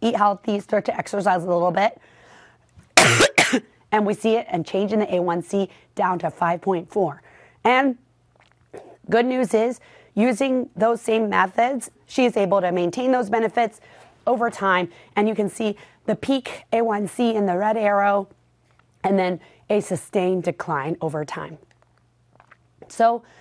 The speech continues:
let's talk briefly about gestational diabetes, because this is something that I'm really passionate about. Gestational diabetes is the number one risk factor for development of type two diabetes.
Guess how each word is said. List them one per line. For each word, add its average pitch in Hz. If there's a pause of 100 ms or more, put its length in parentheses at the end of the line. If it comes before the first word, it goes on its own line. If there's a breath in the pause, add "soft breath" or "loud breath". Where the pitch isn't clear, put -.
(160 soft breath)
let's -
talk -
briefly 226
about 175
gestational 185
diabetes, 170
because 185
this 233
is 240
something 196 (200 loud breath)
that 214
I'm 208
really 170
passionate 180
about. 165 (420)
Gestational 254
diabetes 214
is 208
the 196
number 202
one 185
risk 165
factor 160 (220 loud breath)
for -
development 175
of 151
type -
two 190
diabetes. 165